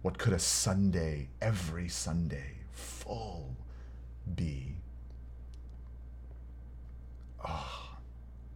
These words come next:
I need people to come with me. I need people to come with me. I'm not Jesus. I can't do it on my own. I mean, I can do it longer because I follow Jesus,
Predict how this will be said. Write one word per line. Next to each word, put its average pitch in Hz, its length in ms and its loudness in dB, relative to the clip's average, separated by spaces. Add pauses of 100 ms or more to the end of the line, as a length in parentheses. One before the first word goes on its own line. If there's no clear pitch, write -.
(800)
I - 80 -4 (200)
need 101 140 6
people - 300 0
to 85 100 -2
come 73 280 0
with 73 200 -2
me. 67 240 -2 (1600)
I 87 80 6
need 85 300 8
people - 300 0
to 80 80 0
come 71 280 0
with 69 220 -2
me. 71 220 2 (560)
I'm 85 100 6
not 82 220 6
Jesus. 71 640 0 (420)
I - 60 -4
can't 80 240 4
do 82 160 4
it 76 80 4
on 76 100 4
my 76 200 4
own. 73 260 2 (720)
I 85 100 4
mean, 85 120 8
I 82 80 6
can 87 180 6
do 92 180 10
it 90 140 10 (300)
longer 95 420 10
because 82 280 4
I 76 60 4
follow 92 360 10
Jesus, 90 640 4